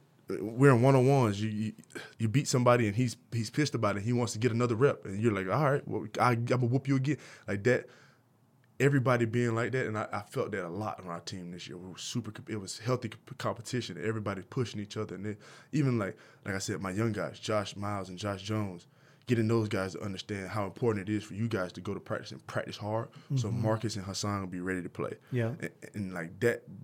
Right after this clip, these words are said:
Speaker 1: that bred so much competition throughout, throughout the year. And, and it, like, that was something that I saw this year from my group that I, that I, I was like, "I know we can build on this." And that, it wa-, it, it, it felt almost infectious to everybody 'cause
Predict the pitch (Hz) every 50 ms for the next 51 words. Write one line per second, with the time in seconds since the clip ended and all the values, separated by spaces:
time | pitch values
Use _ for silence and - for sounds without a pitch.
0 | - 117 113 110 104 98 110 107 110 107 92 - - - 107 101 101 92 - -
1 | - 110 98 - - - - 104 - - 92 - 98 98 98 92 73 - - -
2 | - - _ _ - 104 98 82 - - 90 92 98 104 107 104 90 101 - -
3 | - 90 78 60 87 90 95 98 87 - - - 85 87 82 82 92 110 110 107
4 | 98 - - 104 98 - 92 92 90 82 87 87 90 - - 92 90 90 90 85
5 | - 92 87 - - 87 87 87 87 87 87 92 95 - - 76 87 87 104 -
6 | - - 76 80 80 - - - 85 - 104 - - - - 90 90 87 85 90
7 | 87 82 - - 78 69 71 65 55 52 62 73 67 67 64 - - 71 78 67
8 | - - - - - - - - - 104 95 92 71 67 87 - - - 95 -
9 | - - 95 - - 113 107 - 82 92 92 90 82 82 82 69 - - - -
10 | 71 64 - 71 - - 78 92 90 87 78 62 - 50 - - - 62 - -